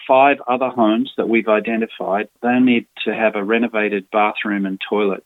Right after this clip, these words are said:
That's essential, especially for families with lots of children. So we, we also went to other homes and, uh, delivered, uh, clothes, clothing in a similar way. And whatever we weren't able to give out personally, we gave to one, uh, man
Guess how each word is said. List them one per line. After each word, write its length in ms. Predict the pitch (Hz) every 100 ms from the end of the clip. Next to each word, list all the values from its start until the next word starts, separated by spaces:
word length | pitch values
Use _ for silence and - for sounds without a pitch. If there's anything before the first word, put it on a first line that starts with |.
| _
That's 140 | 120 - 104
essential, 640 | 101 - 104 98 101 98
especially 400 | - 117 - - -
for 280 | 98 101 - _ -
families 380 | 110 104 101 104
with 160 | 95
lots 220 | - 95 -
of 120 | 95
children. 480 | - 98 98 - - _ _ _ _ -
So 140 | 143 143
we, 220 | 147 143
we 200 | 131 143
also 360 | 180 - 143
went 240 | 139 147 -
to 140 | 123 113
other 240 | 131 151
homes 420 | 147 160 165 175 - - 127
and, 400 | 123 120 120 120
uh, 400 | 120 120 120 117 _
delivered, 420 | 127 127 127 127 _
uh, 200 | 120 113 110
clothes, 420 | - 117 117 117 _ - -
clothing 540 | 123 123 123 120 107 -
in 160 | 120 113
a 80 | 110 -
similar 340 | 123 120 113
way. 340 | 117 127 170 _ _ _ _ _
And 260 | 131 123 120
whatever 360 | 127 127 160 180
we 180 | 143
weren't 280 | 123 135 135
able 240 | 127 123 123
to 120 | 120
give 240 | - 127
out 240 | 110 104 -
personally, 540 | 127 123 - 120 120
we 180 | 107 104
gave 320 | 117 113 107 -
to 80 | 107
one, 360 | 104 110 107 104
uh, 380 | 101 98 98 95
man 320 | 110 110